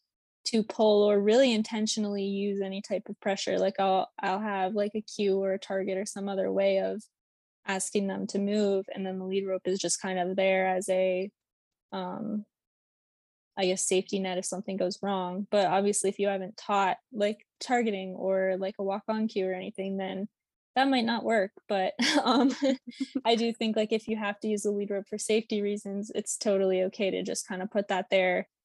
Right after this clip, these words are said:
and have it as a safety net and, you know, just put it over their neck or hold on to it if you have to and not, not pull on it, um, and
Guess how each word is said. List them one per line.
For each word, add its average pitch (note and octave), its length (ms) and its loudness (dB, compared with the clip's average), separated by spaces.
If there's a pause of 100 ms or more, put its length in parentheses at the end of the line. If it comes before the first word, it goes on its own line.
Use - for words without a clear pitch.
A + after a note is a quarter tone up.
(260)
and F#3 420 -4 (160)
have F#3+ 240 -2
it F3+ 60 0
as F3+ 160 -2
a G3+ 40 -4
safety F#3+ 400 -2
net F#3 340 -2 (120)
and, F#3 300 -4 (120)
you F#3 100 -2
know, E3+ 100 -4
just F#3 180 -6
put A3 100 0
it G3 60 4
over G3 180 4
their G3 140 4
neck F#3+ 340 0
or F#3+ 200 0
hold G3+ 180 2
on F#3 180 -4
to F#3 140 -4
it F3+ 60 -2
if F#3 160 -2
you G#3 100 -2
have F#3 260 -4
to F3 200 -2
and F3+ 120 -6
not, F3+ 260 -6 (300)
not - 240 -8
pull G3 200 -2
on F3+ 180 -4
it, F#3 180 -4 (500)
um, F#3+ 520 -4 (100)
and F#3 300 -4